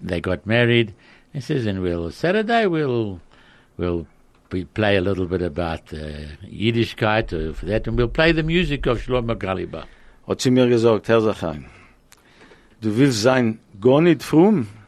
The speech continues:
Speaker 2: du willst essen Chaza, du willst nicht ha-, haben Shabbos, gut von mir. Aber eben, du willst sein f-, a bissale fromm, das geht nicht an." Ist oder gar,
Speaker 1: Oder gar nicht.
Speaker 2: <laughs> oder gar nicht.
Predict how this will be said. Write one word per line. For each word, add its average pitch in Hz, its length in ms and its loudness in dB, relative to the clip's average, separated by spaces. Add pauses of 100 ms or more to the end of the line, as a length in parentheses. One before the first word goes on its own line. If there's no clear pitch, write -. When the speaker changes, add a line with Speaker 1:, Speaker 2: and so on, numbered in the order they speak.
(460)
Speaker 2:
du 113 140 -2
willst 117 200 -2
essen 120 280 2
Chaza, 160 600 2 (400)
du 120 160 4
willst 127 240 2 (140)
nicht 131 520 0
ha-, 117 340 2
haben 143 300 4
Shabbos, 214 640 2 (320)
gut 165 200 2
von 208 180 -2
mir. 190 240 -2 (600)
Aber 107 300 4
eben, 117 260 6
du 110 140 0
willst 120 280 4
sein 110 240 4
f-, - 140 -6 (160)
a 107 100 0
bissale 123 520 2
fromm, 175 380 2
das 110 240 4
geht 98 260 2
nicht 80 180 -8
an." - 160 -14 (580)
Ist 110 260 -4
oder 107 420 4
gar, 208 580 4
Speaker 1:
Oder 113 200 4
gar 208 320 4
nicht. 226 100 4
Speaker 2:
<laughs> 208 140 8
oder 202 320 6
gar 160 340 6
nicht. 110 240 4